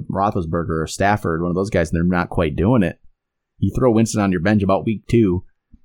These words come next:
if he's still out there, and maybe, I mean, this could be his jump. He really could jump. So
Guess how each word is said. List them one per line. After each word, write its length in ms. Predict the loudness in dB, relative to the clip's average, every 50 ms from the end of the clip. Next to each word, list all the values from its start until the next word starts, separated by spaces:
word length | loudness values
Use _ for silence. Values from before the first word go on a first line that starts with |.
| _ -4
if 120 | -2 0
he's 120 | 0 0 0
still 160 | 0 2 4
out 180 | 4 2 2
there, 220 | 2 0 0 0 0
and 280 | 0 -2 -2 -4 -6 -8 _ _ -14 -10
maybe, 520 | -6 -2 0 0 2 2 2 2 0 0 0
I 40 | 2
mean, 120 | 2 4 4
this 80 | 2
could 160 | 2 2 2
be 120 | 4 4 4
his 100 | 4 2
jump. 300 | 2 2 0 0 0 -2
He 120 | -4 -4 -2
really 220 | 0 0 0 0
could 200 | 0 -2 -2 0
jump. 260 | 0 0 0 -2 -2
So 400 | -4 -2 -2 0 0 -2 -4 -8